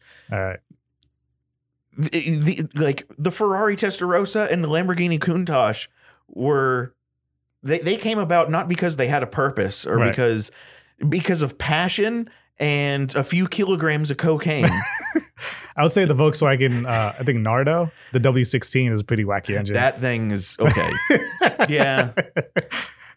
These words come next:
Speaker 1: When you come up with a W sixteen, that's a little bit over the top.
Speaker 2: Let's take two V eights.
Speaker 1: <laughs>
Speaker 2: and put them on the same
Speaker 1: <laughs>
Speaker 2: crankshaft. Anyway, Inc,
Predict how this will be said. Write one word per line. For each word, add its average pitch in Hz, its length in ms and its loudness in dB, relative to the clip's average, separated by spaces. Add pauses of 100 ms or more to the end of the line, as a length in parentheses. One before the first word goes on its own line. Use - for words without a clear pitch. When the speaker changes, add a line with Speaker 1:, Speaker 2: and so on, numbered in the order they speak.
(360)
Speaker 1:
When 165 120 2
you 208 60 6
come 214 160 4
up 202 80 4
with 180 140 2
a 143 60 4
W 143 540 4
sixteen, 139 760 0 (220)
that's 120 680 -2 (120)
a 143 40 0
little 131 140 4
bit 113 120 2
over 104 140 0
the 101 100 -4
top. 92 300 -6 (400)
Speaker 2:
Let's 117 180 -2
take - 380 -2
two 147 240 0
V 120 360 0
eights. 180 560 2
Speaker 1:
<laughs> - 0 - (360)
Speaker 2:
and 110 160 0
put - 160 2
them 113 160 0
on 107 100 -2
the 101 80 0
same 110 360 2
Speaker 1:
<laughs> - 20 0
Speaker 2:
crankshaft. 98 580 -2
Anyway, 170 560 0 (300)
Inc, 202 380 -2